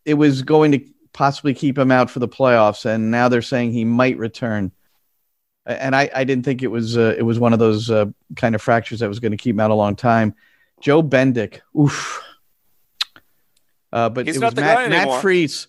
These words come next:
Speaker 1: Matt
Speaker 2: He's the
Speaker 1: Freese
Speaker 2: guy.
Speaker 1: started, uh, yesterday. He, he'll get the nod. There's no way Bendick will be in goal. It's not possible.
Speaker 2: Right. Freese got the shutout last, uh, yesterday. I think he only had to make one save, but, um,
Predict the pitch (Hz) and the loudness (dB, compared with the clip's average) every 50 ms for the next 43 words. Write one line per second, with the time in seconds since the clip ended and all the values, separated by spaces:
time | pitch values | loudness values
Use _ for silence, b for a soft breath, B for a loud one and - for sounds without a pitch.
0 | _ - 156 165 180 180 - - 202 185 185 180 180 175 143 123 143 143 139 135 | _ -2 0 0 0 0 -2 0 0 2 2 2 2 4 4 4 4 4 4 2
1 | 127 117 113 131 123 123 120 120 139 151 - - - 120 110 104 98 104 110 127 | 0 0 0 0 2 2 2 2 2 2 0 -2 -6 -6 -4 -4 -6 -6 -6 -6
2 | 160 - - 147 180 196 180 165 160 139 127 127 120 117 110 107 107 104 104 139 | -8 -6 -2 2 2 2 4 2 0 0 0 0 0 0 0 0 -2 -2 -2 -2
3 | 147 147 151 170 156 151 139 127 120 127 120 113 113 110 - 107 95 107 98 95 | -2 0 2 4 4 4 4 4 2 0 0 0 -2 -4 -6 -8 -10 -10 -10 -10
4 | 95 90 98 92 92 - _ - - 123 113 - - 113 101 101 - - 95 - | -8 -8 -8 -8 -10 -12 _ -8 -4 -4 -4 -2 0 -2 -2 -2 -4 -8 -14 -16
5 | 95 - _ _ _ _ _ _ - 143 131 120 123 - - - 160 175 196 - | -16 -20 _ _ _ _ _ _ -2 0 0 0 0 -4 -10 -8 -6 -6 -6 -2
6 | - 185 165 - 175 151 - - 156 139 139 139 139 143 - 139 131 131 - - | 0 -2 -2 0 -4 -8 -4 -2 0 2 4 2 2 2 2 0 0 0 0 -4
7 | - - 127 135 135 131 123 135 131 - - 151 131 139 139 135 - 160 - 151 | -10 -10 -8 -8 -6 -4 -2 -2 -2 -2 -4 -2 2 2 2 2 0 -6 -2 -2
8 | 147 147 143 139 139 135 - 143 127 123 127 - 143 131 135 127 113 - - 143 | -2 -2 0 2 0 0 0 0 0 0 -2 0 0 -2 -2 -2 0 0 0 2
9 | 131 127 117 107 - - 117 110 - - - 135 120 120 120 113 110 110 107 107 | 2 2 0 -2 -4 -4 -4 -4 -4 -4 -6 -2 2 2 4 4 4 2 2 0
10 | 104 104 101 | -2 -4 -10